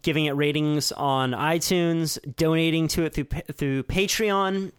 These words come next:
and supporting it through the Amazon affiliate program. I really appreciate it. Uh, for those of you who don't know,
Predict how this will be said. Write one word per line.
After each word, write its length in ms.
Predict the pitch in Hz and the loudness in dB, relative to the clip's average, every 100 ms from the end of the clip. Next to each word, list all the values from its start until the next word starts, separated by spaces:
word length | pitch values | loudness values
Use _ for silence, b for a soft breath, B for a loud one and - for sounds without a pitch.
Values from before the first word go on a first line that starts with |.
| - | -4
and 280 | 156 160 | -2 0
supporting 440 | - 139 175 165 165 | 0 0 2 2 2
it 200 | 165 - | -2 -4
through 300 | - 143 143 | -2 0 0
the 100 | 135 | 0
Amazon 540 | 143 135 139 139 131 | 0 0 2 2 0
affiliate 480 | 120 - 127 123 - | -2 -2 0 -2 -4
program. 640 | - 120 107 101 65 - - - - | -4 -2 -2 -6 -8 -10 -14 -12 -4
I 60 | |
really 200 | 143 147 | 0 2
appreciate 560 | 131 - 113 - 117 104 | 0 -2 -4 -2 -4 -4
it. 180 | 82 - B B B B B - | -6 -10 B B B B B 0
Uh, 260 | 127 123 | 2 2
for 160 | 120 156 | 0 2
those 220 | 156 147 | 2 2
of 80 | 143 | 0
you 80 | 143 | 0
who 80 | |
don't 320 | 139 139 143 143 | 2 2 2 0
know, 360 | 143 143 139 | 2 2 0